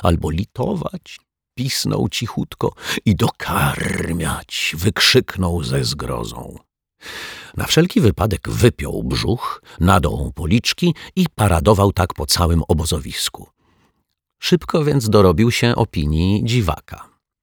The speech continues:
Dziwacy mają to do siebie, że dorośli od nich stronią, a dzieci wręcz przeciwnie. Od rana do wieczora wokół namiotu detektywa Pozytywki tłoczyły się więc rozwrzeszczane mikrusy.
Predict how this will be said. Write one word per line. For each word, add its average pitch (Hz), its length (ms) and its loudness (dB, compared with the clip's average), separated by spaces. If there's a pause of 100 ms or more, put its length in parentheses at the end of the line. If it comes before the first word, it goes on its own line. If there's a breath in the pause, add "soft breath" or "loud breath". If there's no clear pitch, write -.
(440 loud breath)
Dziwacy 87 600 0
mają 90 280 2
to 143 120 2
do 110 120 4
siebie, 135 340 2
że 98 140 6
dorośli 90 480 4
od 82 160 2
nich 87 240 2
stronią, 107 480 0 (400 loud breath)
a 80 100 0
dzieci 151 580 2
wręcz 90 420 2
przeciwnie. - 680 -8 (580)
Od 92 200 0
rana 101 460 6
do 76 120 0
wieczora 117 580 2 (320 loud breath)
wokół 85 320 2
namiotu 90 420 6
detektywa 78 480 -2
Pozytywki 76 640 -4
tłoczyły 123 600 4
się 87 280 2
więc 82 260 0
rozwrzeszczane 80 800 0
mikrusy. 71 520 -6